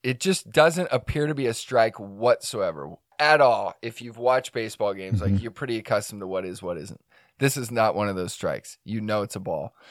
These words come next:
Speaker 1: However, the box that they've set up for you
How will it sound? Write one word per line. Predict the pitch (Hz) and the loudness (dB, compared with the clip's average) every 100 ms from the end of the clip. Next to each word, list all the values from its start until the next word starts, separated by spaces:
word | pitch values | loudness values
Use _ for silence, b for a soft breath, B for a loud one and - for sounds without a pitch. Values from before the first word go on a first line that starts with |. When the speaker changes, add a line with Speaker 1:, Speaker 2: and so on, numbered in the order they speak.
| b b b | b b b
Speaker 1:
However, | - 113 156 247 131 80 _ _ _ _ - | 2 6 8 8 4 -6 _ _ _ _ -6
the | 117 | -4
box | 113 143 170 - | 6 8 8 6
that | 147 - | -10 -6
they've | 123 107 | -6 -4
set | 123 113 | 0 6
up | 147 | 6
for | - 110 | 6 -8
you | 98 85 80 | -6 -8 -10